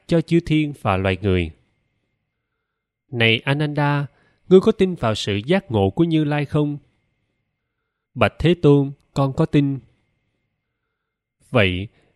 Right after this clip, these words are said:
này Ananda, sao ngươi lại làm phiền Như Lai đến ba lần? Bạch Thế Tôn, chính con được tận mặt,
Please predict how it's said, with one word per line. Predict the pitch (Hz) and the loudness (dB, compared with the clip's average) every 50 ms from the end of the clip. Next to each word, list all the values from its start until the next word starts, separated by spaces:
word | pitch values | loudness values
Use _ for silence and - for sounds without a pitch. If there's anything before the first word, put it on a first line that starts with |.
| _ _ - | _ _ -6
này | 131 123 117 117 117 - - | -2 0 0 0 0 -2 -4
Ananda, | - 151 156 156 156 151 151 151 151 147 147 147 147 - _ _ _ _ _ _ | -4 -2 -2 0 -2 -2 -2 0 0 0 0 -2 -4 -6 _ _ _ _ _ _
sao | - - - - 185 180 | -20 -8 -2 0 0 0
ngươi | 180 180 180 175 175 170 147 | 2 4 4 4 4 4 2
lại | 117 107 110 | 0 -2 -2
làm | 120 117 113 113 110 | -2 -2 -4 -4 -4
phiền | - - 113 110 107 110 | -2 -2 0 0 0 0
Như | 135 156 156 | 0 0 2
Lai | 151 151 147 147 151 147 | 2 0 0 -2 -4 -2
đến | 143 147 143 165 202 208 156 | 0 0 0 0 -2 -4 -4
ba | 135 135 131 | -2 -2 -2
lần? | 113 98 92 85 87 90 - _ _ _ _ _ _ _ _ _ _ _ _ _ _ _ _ _ _ _ _ _ _ _ _ _ _ - | 0 -2 -2 -4 -6 -10 -18 _ _ _ _ _ _ _ _ _ _ _ _ _ _ _ _ _ _ _ _ _ _ _ _ _ _ -6
Bạch | - 127 117 - - | -4 -4 -4 -2 -2
Thế | 170 185 | -2 -2
Tôn, | 185 - 151 147 147 143 143 143 _ _ _ _ _ - | 2 2 4 4 4 2 0 -6 _ _ _ _ _ -4
chính | - 202 233 220 | -2 -2 -2 0
con | - 151 147 143 139 131 | 0 0 0 0 -2 -2
được | 123 110 101 - _ | -2 -2 -2 0 _
tận | - 110 101 95 117 | -4 -4 -4 -4 -4
mặt, | 113 101 95 | -4 -4 -4